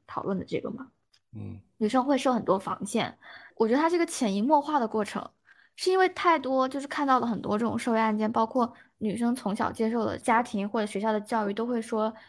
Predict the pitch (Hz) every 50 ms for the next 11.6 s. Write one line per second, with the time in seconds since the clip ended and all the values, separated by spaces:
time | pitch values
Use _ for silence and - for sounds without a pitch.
0 | - _ _ 208 196 190 196 - - 254 254 247 247 262 247 220 208 - 214 226
1 | 247 254 - - - - - - - _ _ _ _ 104 101 101 - 107 110 113
2 | 110 107 104 226 226 220 208 202 226 - - - - - - 302 320 - - -
3 | 381 349 330 302 294 262 240 208 208 - 226 254 277 302 294 277 - - - -
4 | 285 302 269 214 196 190 - - - 233 233 - - - - - - - - -
5 | _ _ - _ _ - 117 113 170 156 101 - - - - 220 226 277 302 269
6 | 269 - - 269 262 254 277 262 220 180 - - 262 226 202 - - - - -
7 | 175 147 80 - - _ _ - 240 233 226 214 202 - - - _ _ _ -
8 | _ _ - - 262 247 247 226 208 190 202 233 233 - 214 190 190 - 190 208
9 | 220 214 220 220 220 233 240 202 - - - 226 220 - - - - 180 196 196
10 | 208 214 214 233 220 220 226 233 226 220 233 214 202 190 175 180 190 208 - 220
11 | 220 - 254 233 - - - - - 185 -